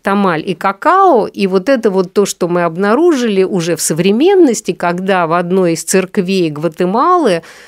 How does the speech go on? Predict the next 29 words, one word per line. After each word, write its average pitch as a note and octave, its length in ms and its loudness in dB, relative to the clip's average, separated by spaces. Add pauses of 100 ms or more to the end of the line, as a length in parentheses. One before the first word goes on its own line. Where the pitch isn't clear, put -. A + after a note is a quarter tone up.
(200)
а, E3+ 180 -2
индейцы G#3+ 640 0
сами F#3+ 440 0
принесли F#3 640 -2
для D#3+ 180 -4
причастия E3 800 -4
в - 80 -20
католическую D#3 720 -6
церковь C#4+ 640 -2 (340)
маис F3 680 -2
и F#3+ 120 -6
какао. C#3+ 680 -4
И F3 180 -8
они F3 220 -2
сначала E3 520 -2
в C#3+ 100 -6
мо-, D#3+ 180 -2
полном D#3+ 420 -2
молчании D3+ 720 -4
ели D#3 320 -4
маис, F3 480 -4
пили C#3+ 300 -6
какао, B3 640 -2
а F3 100 -2
потом G3 360 -6
уже D3+ 180 -10
все - 160 -14
пошло - 360 -12
остальное. - 680 -16